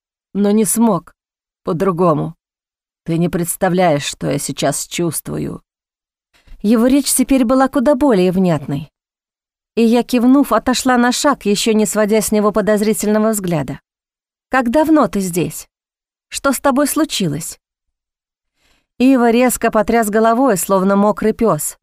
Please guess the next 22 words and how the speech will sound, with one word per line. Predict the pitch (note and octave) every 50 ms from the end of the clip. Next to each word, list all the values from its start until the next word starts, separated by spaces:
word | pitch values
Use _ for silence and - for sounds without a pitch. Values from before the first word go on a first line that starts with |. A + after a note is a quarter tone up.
| _ _ _ _ _ _ _ _ _ -
Потом | G3 G3+ - B3+ B3+ B3+
еще | C4 C#4 D4+ C#4 - - F#3+ E3+ D#3+
раз. | D#3 D3+ D#3 - - - _ _ _ _ _ _ _ _ _ _ _ _ _ _ _ _ _ _ _ -
А | - G3
затем | G3 G#3 G3+ - A#3+ A3+ A3
напрягся | G#3+ A3 - - A3+ A3+ G#3+ - - G#3+
так | - A3+ G#3 -
сильно, | - - D4 C#4+ G#3+ F#3+ F3+
что | - - G3+
его | G3 G3 F#3+ G#3+ A3
огромные | G#3+ F#3 G#3+ A3+ A#3 A3+ A3 G#3 G3+ G3 F#3+
вздувшиеся | F#3 E3+ G#3+ G#3+ F#3+ - - G#3+ G3+ G3 - A3+
мышцы | G#3+ A#3+ C#4 C4+ - - - F3 E3 - - - - - - _
грозили | - G#3+ A#3 A#3 G#3+ C4 B3 A#3+
разорвать | A#3 A3+ A3+ G#3+ A#3 A3+ A#3 A#3+ A#3 A3+ -
остатки | A#3 A3 - B3+ A#3+ A#3 - - B3+
одежды, | B3 B3 G#3 F#3+ D#3+ D#3 D3 D3+ - - - _ _ _ _ _
что | - - - - G3
еще | F#3+ F#3 - - G3
держалось | F3 G3+ G#3 F#3 F3+ F#3 D#3+ D3 D3+ - -
на | E3 D#3
нем. | D3+ D3 D3 D3+